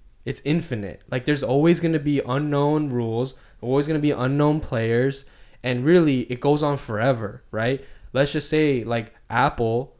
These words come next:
let's say the C E O dies, there's gonna be another C E O. There's gonna be another C E O after that. Like, like,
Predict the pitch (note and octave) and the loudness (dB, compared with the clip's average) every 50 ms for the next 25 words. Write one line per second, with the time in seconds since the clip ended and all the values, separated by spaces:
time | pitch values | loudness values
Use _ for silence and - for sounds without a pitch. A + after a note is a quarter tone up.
0 | - - - B2+ C3 - - C#3 B2 B2 - - D3+ D#3 C3 C3+ B2+ C3 B2+ A#2+ | -20 -10 -6 -6 -4 -2 -2 -2 -2 -2 -4 -4 -4 -4 -2 0 0 0 0 0
1 | A#2 B2 A#2+ B2+ C3+ A#2+ G#2+ G#2 G#2+ B2 B2+ - - - - - _ - C3+ D#3 | 0 2 2 4 4 4 2 0 -2 -4 -6 -8 -12 -20 -20 -16 _ -8 -4 -2
2 | E3+ E3+ F3+ F3+ F3+ G3 A3 G#3+ G#3 - C3 A2+ A2 A2 G#2+ G2+ F2+ - - - | 2 2 4 4 4 2 2 0 -2 -2 -6 -6 -6 -6 -6 -6 -6 -8 -10 -18
3 | - - - - - - - - - - B2 A#2+ C3 C3+ C#3+ D3 D#3 D#3+ F3 F#3 | -20 -20 -20 -20 -20 -20 -20 -20 -12 -8 -6 -4 -2 0 0 2 2 4 4 4
4 | F3+ F3 - F#3 F3+ F3 E3+ E3 - E3+ F3 D#3 A#2+ A#2 B2+ B2 A#2 - - - | 2 2 0 0 2 2 2 0 0 0 0 0 2 2 0 -2 -2 -4 -10 -20
5 | - - - - - - - _ _ - C#3+ D3+ D3+ D3 - | -20 -20 -20 -20 -20 -20 -20 _ _ -4 -2 -2 -2 -4 -8